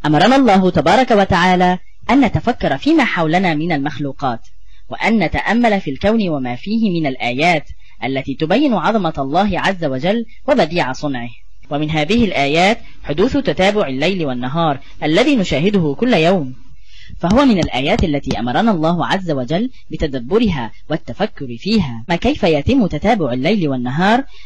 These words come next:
لابد أن نعلم أن الأرض التي نعيش عليها عبارة عن كرة كبيرة جدًا، وأنها تدور حول نفسها باستمرار دون أن تتوقف، وأن الشمس هي مصدر الضوء الذي ينير الأرض أثناء النهار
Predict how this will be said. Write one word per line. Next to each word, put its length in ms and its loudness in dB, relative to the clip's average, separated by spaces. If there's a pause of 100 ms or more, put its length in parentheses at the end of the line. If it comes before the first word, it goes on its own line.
لابد 320 0
أن 180 0
نعلم 320 2
أن 220 -2
الأرض 300 0
التي 360 -2
نعيش 320 -2
عليها 560 0 (240)
عبارة 540 2
عن 180 -4
كرة 500 2
كبيرة 380 0
جدًا، 480 0 (500)
وأنها 500 2
تدور 400 2
حول 320 2
نفسها 440 0
باستمرار 640 -2 (280)
دون 200 4
أن 180 0
تتوقف، 520 -2 (680)
وأن 240 -4
الشمس 400 -2
هي 280 0
مصدر 420 0
الضوء 380 0
الذي 340 -4
ينير 360 0
الأرض 360 -2
أثناء 440 -4
النهار 600 -2